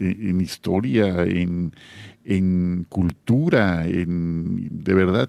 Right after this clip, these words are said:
todo lo que ha aportado y justamente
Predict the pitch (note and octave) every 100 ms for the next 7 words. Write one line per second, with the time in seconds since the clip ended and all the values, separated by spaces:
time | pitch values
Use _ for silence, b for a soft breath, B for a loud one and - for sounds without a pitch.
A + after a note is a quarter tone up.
0 | _ - D#3+ D3 B2 - A#2+ - G#2+ -
1 | G#2 G2 G#2 - b b b F2+ - G#2
2 | - A#2 A2 G2+ - A2+ A#2+